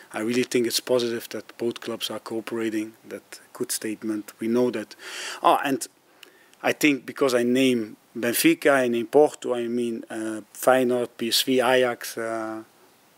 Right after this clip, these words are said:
it's not, uh, it's not, uh, specific to the clubs. It's a football problem. So, and that's, uh, really important as well. So it's good that both clubs are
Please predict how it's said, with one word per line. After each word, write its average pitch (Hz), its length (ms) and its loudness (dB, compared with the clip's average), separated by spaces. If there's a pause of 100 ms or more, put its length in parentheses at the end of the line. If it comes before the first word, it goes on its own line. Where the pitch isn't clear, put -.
(140)
it's - 220 -2
not, 139 280 0
uh, 120 380 0 (140)
it's - 180 -6
not, 135 340 -2
uh, 120 160 -2
specific - 520 -2
to 117 100 -6
the 107 100 -8
clubs. - 440 2
It's 110 160 -8
a 107 80 -8
football - 460 -2
problem. 110 500 0 (260)
So, 113 320 -6
and 113 180 -6
that's, 123 300 0
uh, 117 160 -6
really 117 220 -2
important 113 340 -4
as 107 100 -8
well. 117 200 0
So - 160 -4
it's 113 180 -4
good 170 200 0
that - 260 -2
both 113 180 -6
clubs - 300 -10
are 104 220 -10